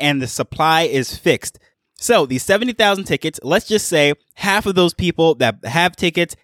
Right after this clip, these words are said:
cannot attend the game or have no intentions of attending the game, and they just want to flip it, right? Because in this case, remember, you have to physically get to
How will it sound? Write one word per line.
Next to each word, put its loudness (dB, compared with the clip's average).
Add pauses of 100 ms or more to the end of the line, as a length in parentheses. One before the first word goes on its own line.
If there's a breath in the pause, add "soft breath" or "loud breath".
cannot 0
attend -4
the -2
game 2
or 0
have 2
no 0
intentions -2
of -4
attending -4
the -4
game, 0 (340 loud breath)
and -2
they 4
just 0
want 4
to 0
flip -2
it, -4
right? 2 (240 loud breath)
Because 0 (180)
in 2
this 2
case, 0
remember, 2
you 2
have 0
to -4
physically -4
get 0
to -2